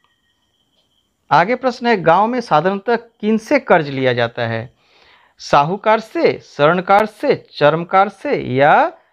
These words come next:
कुम्हार से? तो हम लोग जानते हैं कि गांव के लोग साहूकार से कर्ज लेते हैं, तो ये सही है। आगे, क्या बच्चों के लिए विद्यालय जाना जरूरी है?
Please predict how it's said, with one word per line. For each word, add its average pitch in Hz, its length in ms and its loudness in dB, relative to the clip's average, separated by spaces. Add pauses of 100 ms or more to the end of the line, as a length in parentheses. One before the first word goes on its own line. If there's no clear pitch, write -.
(220)
कुम्हार 151 460 2
से? 113 400 -12 (280)
तो 131 60 -8
हम 131 140 -6
लोग 147 140 -2
जानते 156 320 -2
हैं 196 100 -2
कि 185 140 -4
गांव 156 240 2
के 160 100 -2
लोग 247 440 2 (220)
साहूकार 170 680 2
से 156 180 -6
कर्ज 127 280 -2
लेते 117 340 -4
हैं, 110 320 -12 (320)
तो 127 60 -6
ये 202 280 2
सही 135 500 0
है। 113 360 -2 (1080)
आगे, 190 460 2 (500)
क्या 185 260 4
बच्चों 147 480 -4
के 214 180 -6
लिए 220 260 2
विद्यालय 147 720 2
जाना 156 400 0
जरूरी 143 560 0
है? 262 420 2